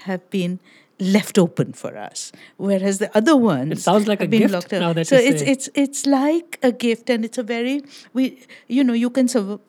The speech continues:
Speaker 1: can you survive without this gift? Yes, you can survive, but not as a fully, uh, sort of empathetic member of your community. You can certainly, but storytelling, we tell ourselves stories every day. Without it,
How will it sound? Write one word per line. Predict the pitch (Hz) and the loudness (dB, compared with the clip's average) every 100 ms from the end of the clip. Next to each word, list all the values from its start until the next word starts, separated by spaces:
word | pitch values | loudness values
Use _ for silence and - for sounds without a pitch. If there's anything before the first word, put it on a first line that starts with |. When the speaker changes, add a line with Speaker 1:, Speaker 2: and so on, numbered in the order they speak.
| - - | -20 -6
Speaker 1:
can | 233 226 285 | -4 0 0
you | 302 | 0
survive | 269 240 220 247 240 | -4 -2 0 -2 -4
without | 240 226 233 | -6 -6 -6
this | 233 226 | -8 -10
gift? | - 285 - - - - | -6 -6 -8 -20 -20 -2
Yes, | 247 262 - | 0 0 -2
you | 269 | -6
can | 247 226 | -6 -6
survive, | - 202 214 190 185 | -6 -4 -4 -4 -6
but | 196 190 | -10 -8
not | 196 220 247 294 - - - | -6 -2 -2 -2 -6 -20 -6
as | 220 208 226 | -2 -2 0
a | 240 | -2
fully, | 240 _ - 247 240 240 233 240 254 277 277 - - - - - | -4 _ -10 -2 0 0 -2 0 0 -2 -6 -14 -20 -20 -20 -12
uh, | 156 | -10
sort | - - 208 202 220 | -10 -14 -10 -4 -4
of | 190 | -4
empathetic | 202 190 196 233 - 214 202 214 - | -4 -2 0 -2 -2 -8 -4 -6 -4
member | 185 180 170 185 196 | -4 -2 -4 -6 -4
of | 185 170 165 | -4 -4 -4
your | 160 | -4
community. | 160 175 165 165 147 143 - - - - - - | -4 -8 -4 -4 -4 -8 -12 -16 -16 -20 -18 -8
You | 208 | -8
can | 196 185 | -6 -6
certainly, | 226 190 - 220 196 208 - - | -6 -8 -6 -6 -6 -12 -14 -6
but | 220 220 _ - | -4 -4 _ -10
storytelling, | - 285 339 330 262 247 269 | -2 0 0 0 0 0 -2
we | 240 | -2
tell | 240 208 208 | -2 -2 -2
ourselves | 202 202 185 - | -6 -8 -8 -8
stories | 190 165 170 - | -6 -6 -8 -8
every | 165 190 170 | -8 -8 -8
day. | 170 180 | -6 -6
Without | 185 190 190 196 | -6 -4 -6 -4
it, | 226 | -6